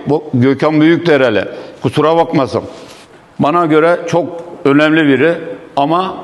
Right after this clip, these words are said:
hep susarlar. Yüzüne söylüyorum. Yani çıkıp da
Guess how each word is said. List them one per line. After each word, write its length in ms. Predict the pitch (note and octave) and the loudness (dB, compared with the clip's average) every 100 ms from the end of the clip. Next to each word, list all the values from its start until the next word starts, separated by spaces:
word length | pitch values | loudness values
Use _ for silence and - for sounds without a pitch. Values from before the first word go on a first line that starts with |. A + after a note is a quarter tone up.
| - | -2
hep 160 | F#3 | -2
susarlar. 580 | D3+ B2+ F3+ D#3 D#3+ A#2+ - - - - - - - | -2 -4 -2 2 2 2 -2 -10 -12 -18 -20 -20 -4
Yüzüne 360 | C3 C#3 F3 A3 | 0 2 2 2
söylüyorum. 580 | F3 F3 C#3 B2+ A2 F#2 - - C#3 B2 | 2 2 4 4 2 -2 -12 -16 -16 -4
Yani 300 | C3 D3+ E3 | 2 2 2
çıkıp 360 | - D3+ G#3 G3+ | 0 0 0 4
da 360 | E3+ C3 - | 4 4 -2